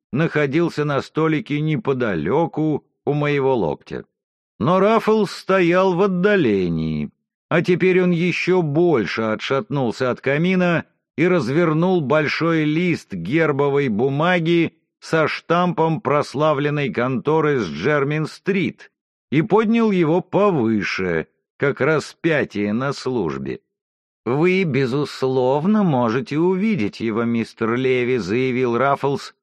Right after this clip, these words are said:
с небольшим, но явным ударением на глаголе.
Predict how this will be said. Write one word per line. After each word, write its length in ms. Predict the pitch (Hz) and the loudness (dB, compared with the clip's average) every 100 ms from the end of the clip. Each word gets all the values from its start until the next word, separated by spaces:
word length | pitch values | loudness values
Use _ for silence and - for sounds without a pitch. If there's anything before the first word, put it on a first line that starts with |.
| _ | _
с 180 | - - | -20 -6
небольшим, 880 | 147 156 139 139 117 - 147 175 175 | -2 0 0 0 -2 -2 -2 0 0
но 140 | 170 160 | 0 0
явным 720 | 127 117 139 143 143 165 170 | -2 0 2 2 0 0 0
ударением 760 | 160 135 135 131 127 135 135 131 | 0 0 0 0 0 -2 -2 -4
на 100 | 127 | -2
глаголе. 600 | 120 113 78 71 65 | -2 -2 -4 -6 -8